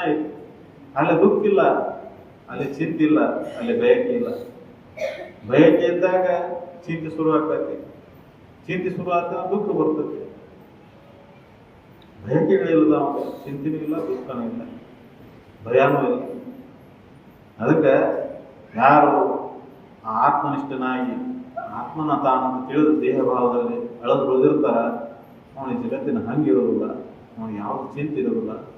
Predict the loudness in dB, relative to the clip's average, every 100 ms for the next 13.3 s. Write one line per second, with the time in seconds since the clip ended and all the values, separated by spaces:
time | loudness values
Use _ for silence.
0 | -20 -20 -14 -8 -6 -2 -2 0 2 2
1 | 0 -6 -10 -16 -16 -4 -2 2 2 2
2 | -2 0 2 2 0 -4 -6 -2 0 0
3 | 0 2 4 4 2 0 0 0 -2 -4
4 | -6 -12 -16 -20 -20 -16 -4 0 4 4
5 | 4 4 6 6 6 6 6 4 0 -2
6 | -2 -4 -4 -10 -8 -4 -2 -2 -6 -4
7 | -2 -2 0 0 0 -4 -6 -6 -6 -6
8 | -2 0 0 0 -2 -2 -4 -4 -4 -2
9 | -2 0 -2 -2 -6 -8 -8 -10 -14 -20
10 | -20 -20 -20 -20 -10 -2 0 2 0 0
11 | -2 -2 -2 -2 -2 -6 -10 -14 -16 -16
12 | -10 -4 -2 -2 -2 -2 -2 0 0 0
13 | -2 -2